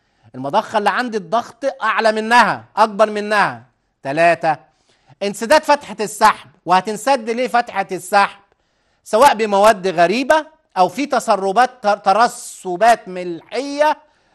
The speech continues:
أو انهار جزء من البير، فسد فتحة السحب بالمضخة. إذن العطل الثالث انسداد فتحة السب-، السحب، والأسباب التي قد تؤدي إن فتحة سحب المضخة تنسد حاجة من ثلاثة:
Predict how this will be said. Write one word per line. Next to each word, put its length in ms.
أو 200
انهار 400
جزء 520
من 200
البير، 640
فسد 560
فتحة 420
السحب 520
بالمضخة. 680
إذن 220
العطل 500
الثالث 680
انسداد 420
فتحة 440
السب-، 680
السحب، 460
والأسباب 580
التي 320
قد 260
تؤدي 560
إن 140
فتحة 340
سحب 300
المضخة 580
تنسد 640
حاجة 300
من 140
ثلاثة: 420